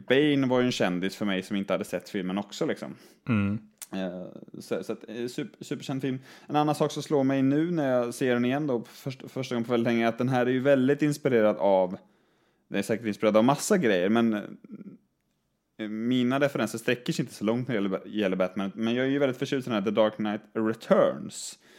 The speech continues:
Speaker 2: Ja, just det.
Speaker 1: Eh, framförallt filmen då, där finns det flera likheter. Det är ju dels då hela den här grejen att Batman inte har setts till på jättelänge, eh, och han liksom håller sig inne. Där är det lite mer att han liksom är gammal, och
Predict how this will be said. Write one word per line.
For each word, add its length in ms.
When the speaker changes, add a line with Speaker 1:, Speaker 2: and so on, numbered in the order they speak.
Speaker 2:
Ja, 80
just 140
det. 120
Speaker 1:
Eh, 80
framförallt 400
filmen 680
då, 180
där 400
finns 200
det 100
flera 400
likheter. 540
Det 100
är 40
ju 100
dels 400
då 120
hela 140
den 80
här 60
grejen 280
att 160
Batman 340
inte 180
har 40
setts 320
till 300
på 100
jättelänge, 880
eh, 460
och 400
han 140
liksom 220
håller 200
sig 200
inne. 300
Där 200
är 40
det 60
lite 200
mer 100
att 80
han 120
liksom 200
är 40
gammal, 680
och 220